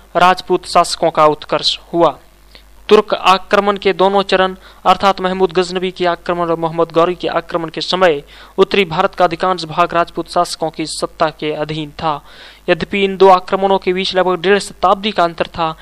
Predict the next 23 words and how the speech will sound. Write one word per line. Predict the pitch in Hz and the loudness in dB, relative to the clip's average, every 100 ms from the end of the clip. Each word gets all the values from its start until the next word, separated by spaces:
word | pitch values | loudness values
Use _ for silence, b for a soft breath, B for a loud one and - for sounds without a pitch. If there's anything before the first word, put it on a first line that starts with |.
| B B | B B
इस | 175 - | -4 0
लंबी | 180 196 190 | 0 0 -2
अवधि | - 180 190 214 | 2 2 2 -2
में | 233 170 156 | -2 -2 -6
भी | 156 175 190 170 b b - | -8 -6 -6 -8 b b 0
उत्तरी | 190 180 | 0 0
भारत | 170 160 180 - | -4 -4 -4 -2
की | 170 | -2
राजनीतिक | 165 165 165 - - | -2 -4 -12 -14 -4
परिस्थिति | 170 - - | -4 -4 -6
में | 160 | -6
कोई | 151 156 | -4 -4
मौलिक | 151 160 185 - | 0 0 0 -4
परिवर्तन | 156 151 147 147 | -4 -4 -6 -10
नहीं | 147 196 180 | -8 -6 -6
आया | 147 139 | -6 -12
था। | 147 143 b b b b b | -14 -16 b b b b b
कहीं-कहीं | 180 202 190 190 196 185 | 0 0 -2 -2 -2 2
एक | 185 202 - | 2 2 2
दो | 190 | 2
राज्यों | 185 180 175 180 | 2 0 -2 -4
में | 175 170 B B - - | -6 -10 B B -6 0
शासक | 190 - | 0 0